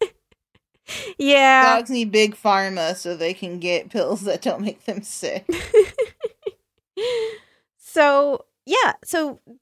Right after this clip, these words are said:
Speaker 1: it is a relatively common thing found in animals that they will eat stuff or apply stuff to make themselves feel better. And so back to the bears, researchers found that bears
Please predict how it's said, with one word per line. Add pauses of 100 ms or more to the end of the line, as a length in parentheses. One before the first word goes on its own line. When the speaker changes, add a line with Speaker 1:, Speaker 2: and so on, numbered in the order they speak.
(300)
Speaker 1:
it
is
a
relatively
common
thing
found
in
animals
that
they
will (140)
eat
stuff
or
apply
stuff (180)
to
make
themselves
feel
better. (440)
And
so
back
to
the
bears, (340)
researchers
found
that
bears